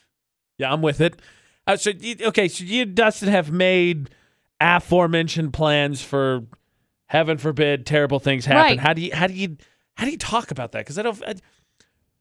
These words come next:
Speaker 1: obviously, death as a whole is not a subject people enjoy talking about. And then, like,
Speaker 2: <laughs>
Speaker 1: not really profiting, but sort of profiting off of someone's death isn't really exactly the way I wanna steer a conversation.
Speaker 2: Usually the way that I had this conversation was, "Hey, if I die, do you want my money?"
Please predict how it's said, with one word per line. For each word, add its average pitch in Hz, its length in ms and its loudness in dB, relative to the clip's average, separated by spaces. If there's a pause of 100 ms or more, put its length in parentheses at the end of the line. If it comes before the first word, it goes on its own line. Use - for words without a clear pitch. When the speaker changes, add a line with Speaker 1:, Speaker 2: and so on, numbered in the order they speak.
(120)
Speaker 1:
obviously, 254 320 0
death 226 340 4
as 185 100 2
a 180 60 2
whole 202 260 4
is 170 80 -2
not 185 160 2
a - 20 2
subject 170 340 0
people 180 260 0
enjoy 160 180 2
talking 170 420 -4
about. 143 280 -2
And 160 120 -4
then, 185 120 -2
like, 175 220 -2 (380)
Speaker 2:
<laughs> - 380 -20
Speaker 1:
not 254 100 0
really 240 160 4
profiting, 226 680 4
but 196 120 -2
sort 302 160 4
of 240 100 0
profiting 269 520 4
off 202 160 2
of 185 80 -4
someone's 208 400 0
death 226 260 0
isn't 277 140 -2
really 233 380 -2 (200)
exactly 247 340 0
the 214 120 4
way 233 180 4
I 233 60 2
wanna 226 180 -2
steer 247 380 0
a - 40 -2
conversation. 202 1080 -2
Speaker 2:
Usually 427 400 2
the 359 80 2
way 349 160 2
that 330 100 4
I 320 120 6
had 302 220 4
this 262 160 2
conversation 254 720 0
was, 247 160 2
"Hey, 339 300 4
if 254 120 2
I 370 140 6
die, 269 320 4
do 226 140 -2
you 294 100 -2
want 311 240 0
my 269 140 2
money?" 240 420 0